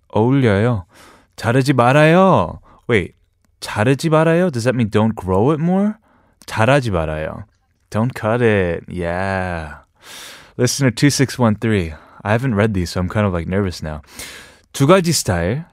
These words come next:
다 멋있어요. 어, 머리가 짧을 땐 착한, 어, 대학생, 교회 오빠 같고." All right, I'm gonna keep growing it. 길 땐, <laughs> 길 땐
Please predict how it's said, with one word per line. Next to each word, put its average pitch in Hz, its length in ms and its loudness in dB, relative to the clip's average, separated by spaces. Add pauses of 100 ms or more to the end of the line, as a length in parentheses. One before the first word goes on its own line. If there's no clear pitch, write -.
다 131 440 0
멋있어요. 82 460 -8 (600)
어, 95 180 -6
머리가 98 320 2
짧을 156 300 0
땐 170 320 2 (160)
착한, 131 560 -2 (220)
어, 78 320 -8
대학생, 90 600 -4
교회 98 280 0
오빠 82 320 -2
같고." 131 480 -6 (920)
All 98 60 2
right, 85 100 -2
I'm 82 60 -6
gonna 82 120 -8
keep - 160 -12
growing 76 280 -12
it. - 80 -20 (400)
길 165 260 4
땐, 180 280 6 (300)
<laughs> - 280 -8
길 131 260 -2
땐 - 160 -10